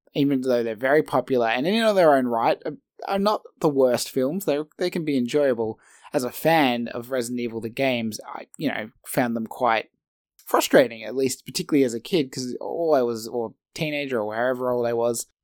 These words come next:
all I could think about was how, like, she's not a character in the games, like, none of this happened in any of the games. Uh, it hasn't got the same, like, tense horror atmosphere that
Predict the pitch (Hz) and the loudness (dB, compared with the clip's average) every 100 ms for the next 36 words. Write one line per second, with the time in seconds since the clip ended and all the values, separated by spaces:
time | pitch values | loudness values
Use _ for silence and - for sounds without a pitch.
0 | _ - 190 170 147 123 - 139 131 123 | _ 2 6 6 6 -2 -2 0 0 2
1 | 120 120 131 123 117 113 117 113 - _ | 0 -2 -2 -2 0 -2 -2 -4 -8 _
2 | _ _ _ - - 123 143 143 147 135 | _ _ _ -10 -4 -2 0 4 4 2
3 | - 139 131 - 135 131 127 117 117 123 | 2 2 2 2 0 2 0 -4 -2 0
4 | 127 127 127 127 127 120 135 113 110 127 | 2 2 2 0 -2 -2 0 0 0 0
5 | 139 139 135 131 - 135 131 127 123 127 | 2 4 2 2 2 2 2 0 0 0
6 | 131 123 120 127 123 123 123 120 - _ | 0 -2 0 0 0 -2 -2 -4 -12 _
7 | _ _ 113 117 117 127 151 151 139 127 | _ _ -4 -2 0 2 2 2 -2 0
8 | 123 - 131 127 117 117 113 - _ _ | 0 2 2 0 0 -2 -4 -10 _ _
9 | - 165 135 - - 139 135 123 131 - | 2 4 4 -2 4 6 6 4 0 -2
10 | 131 - 135 123 | -6 0 0 0